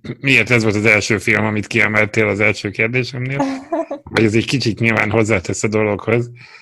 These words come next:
Speaker 1: Úgyhogy
Speaker 2: Persze.
Speaker 1: benne van. De beszéljünk még egy kicsit így a beszélgetés vége felé így a magyar produkciókról, vagy úgy általában arról, hogy magyar filmekbe is bekerültél, aminek azért itthon,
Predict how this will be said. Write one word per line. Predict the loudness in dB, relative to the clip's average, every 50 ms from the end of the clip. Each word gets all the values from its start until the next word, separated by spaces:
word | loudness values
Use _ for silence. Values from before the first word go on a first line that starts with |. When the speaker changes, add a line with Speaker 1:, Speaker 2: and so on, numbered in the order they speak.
| -20 _ _ _ _
Speaker 1:
Úgyhogy | _ -20 -10 _ -6 -2 2 4 4 4
Speaker 2:
Persze. | 4 2 0 -2 -6 -6 -6 -6 -6 -6 -8 -12 -14 _ _
Speaker 1:
benne | -4 -2 0 2 2 2
van. | 2 0 0 -2 -6 -10 -20 -20 -20 -20 -20 _ _ _ _ _ _ _
De | 0
beszéljünk | 2 2 4 4 4 4 6 4
még | 4 4
egy | 4 2
kicsit | 0 -2 -2 -2 -2
így | 0 0
a | 2 2
beszélgetés | 2 0 2 2 2 2 2 2 0 0 2
vége | 2 2 2 2 2
felé | 0 2 2 2 2 2 2
így | 0 0
a | 0 -2 -2 -4 -8 _ _
magyar | -4 -2 0 2 2 0 0
produkciókról, | -2 -2 -2 -2 -4 -6 -4 -2 -2 -2 -2 -2 0 0 2
vagy | 2 2 0
úgy | 0 2
általában | 2 2 0 2 0 0 0 0 0 0
arról, | 0 2 2 2 2 2
hogy | 0 0 -2 -4 -10 _ _ _ _ _
magyar | -8 -4 -2 0 2 2 0 0
filmekbe | 0 0 -2 0 0 0 -2 -2 -2 -2
is | -2 -2 -2
bekerültél, | -4 -4 -2 -2 -2 -2 -2 -4 -2 0 2 2 2 2 -2 -6 _ _ _ _ _ _ _ _ _
aminek | _ -4 0 0 2 2 2 2
azért | 2 4 4 4 2 0 -2 -4
itthon, | -4 -2 -2 -2 -2 -2 0 0 0 0 -2 -4 -6 _